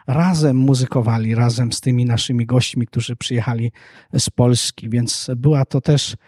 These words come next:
dla nich, jak oni mówią, to była prawdziwa uczta muzyczna i prawdziwe rekolekcje. E, w każdym bądź razie nasza szkoła muzyczna, która się nazywa Manui, czyli rajski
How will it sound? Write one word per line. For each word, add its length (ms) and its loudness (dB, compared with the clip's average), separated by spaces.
dla 280 2
nich, 240 0
jak 180 -2
oni 280 0
mówią, 500 2
to 140 0
była 500 0
prawdziwa 560 0
uczta 420 -2
muzyczna 640 0
i 100 -8
prawdziwe 560 2
rekolekcje. 840 -2
E, 220 2
w 60 -6
każdym 260 0
bądź 200 0
razie 240 2
nasza 380 0
szkoła 380 -2
muzyczna, 680 0
która 260 0
się 140 -6
nazywa 480 0
Manui, 680 4
czyli 300 -2
rajski 720 0